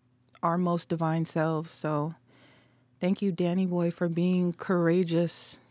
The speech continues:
to open this space week after week. Um, I thank you for the capacity you give us as everyday people to take charge of our narrative.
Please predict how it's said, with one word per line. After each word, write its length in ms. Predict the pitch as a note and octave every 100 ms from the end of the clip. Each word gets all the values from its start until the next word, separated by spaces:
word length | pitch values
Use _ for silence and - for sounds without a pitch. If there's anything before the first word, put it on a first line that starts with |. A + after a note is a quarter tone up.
| _
to 340 | - F#3+ F3+ F3
open 300 | F3+ F#3+ G3
this 140 | F3+ E3
space 380 | - E3 D#3+ F3
week 180 | E3+
after 260 | E3+ E3 E3+
week. 300 | D#3+ E3+ - - _ _ - - _ _ -
Um, 600 | F#3+ F3+ F3 E3 D#3+ E3+ - -
I 100 | F#3+
thank 240 | G3+ F#3+
you 160 | G3+ F#3
for 400 | F#3+ F3+ F3 E3
the 200 | E3 E3+
capacity 600 | F3 - E3+ F3+ - F#3
you 180 | F3 F3+
give 320 | F3+ F3 E3+ -
us 480 | F3+ F#3 - - - -
as 500 | D3+ F3+ F3 E3 - -
everyday 440 | G3+ G#3 F#3+ F3+
people 480 | F3+ F#3+ F#3+ F3 D#3+
to 420 | - F#3 F3+ E3+ E3
take 180 | G3 -
charge 260 | F#3 F3+
of 100 | F3
our 100 | D#3+
narrative. 600 | E3 F3 F#3 G3 G3 -